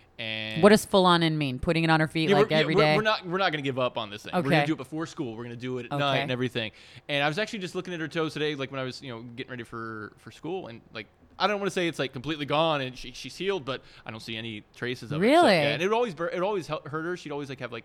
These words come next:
Speaker 1: burning feet, burning
Speaker 2: Uh-huh.
Speaker 1: sensations and stuff like that. But, um, you think, you know, with, we have the coconut oil book, which, you know, sold, you know,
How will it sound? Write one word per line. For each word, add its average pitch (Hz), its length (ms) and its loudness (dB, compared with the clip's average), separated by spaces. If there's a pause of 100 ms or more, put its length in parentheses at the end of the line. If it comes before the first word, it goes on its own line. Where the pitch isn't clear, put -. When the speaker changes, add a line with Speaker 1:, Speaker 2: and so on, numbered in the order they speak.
(100)
Speaker 1:
burning 123 260 -10
feet, 123 180 -8
burning 185 200 0
Speaker 2:
Uh-huh. 170 280 0
Speaker 1:
sensations 123 540 -6
and 120 80 -10
stuff 120 140 -2
like 113 120 -6
that. 117 200 0
But, 113 160 -2 (420)
um, 127 400 0
you 160 100 -4
think, 208 180 0
you 160 60 -4
know, 139 140 0
with, 135 200 -4 (300)
we 127 100 -8
have 131 120 -2
the 123 60 -10
coconut 147 360 -4
oil 113 180 -4
book, 110 280 -8
which, - 300 -10
you 113 60 -14
know, 104 120 -12
sold, 110 380 -10
you 113 60 -12
know, 98 80 -14